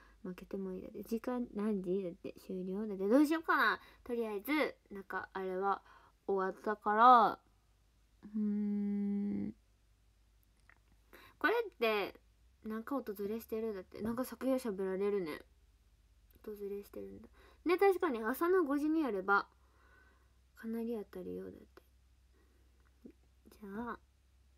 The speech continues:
じゃあ、とかって言って、ゆうきはめっちゃ眠くなったらどうしよう。やってみる？<laughs> 朝に。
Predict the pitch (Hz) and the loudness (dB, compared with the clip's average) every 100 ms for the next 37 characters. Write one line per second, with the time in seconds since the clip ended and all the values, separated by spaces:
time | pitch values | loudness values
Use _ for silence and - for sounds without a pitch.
0 | _ _ _ _ _ - 226 233 262 269 | _ _ _ _ _ -20 -8 -2 2 4
1 | 294 339 285 233 233 208 226 226 254 285 | 6 4 4 -2 -2 -2 0 2 2 0
2 | 269 262 240 220 254 247 240 269 262 262 | 2 0 0 -2 -4 -4 -2 -2 -2 -2
3 | 269 - 277 254 202 - 202 185 - - | -2 -2 -2 -2 -6 -6 -8 -8 -14 -20
4 | - - - _ - - - _ - 196 | -20 -20 -20 _ -20 -20 -20 _ -16 -14
5 | - 254 269 190 175 208 214 - - - | -8 -4 -4 -4 -8 -14 -16 -20 -20 -20
6 | - - _ _ _ _ _ _ _ _ | -20 -20 _ _ _ _ _ _ _ _
7 | _ _ _ _ - - - _ _ _ | _ _ _ _ -16 -14 -16 _ _ _
8 | _ _ _ _ _ _ _ _ _ _ | _ _ _ _ _ _ _ _ _ _
9 | _ _ _ _ _ - - - - - | _ _ _ _ _ -20 -14 -12 -10 -12
10 | - - _ _ - - 208 - 220 185 | -18 -20 _ _ -20 -16 -14 -8 -8 -6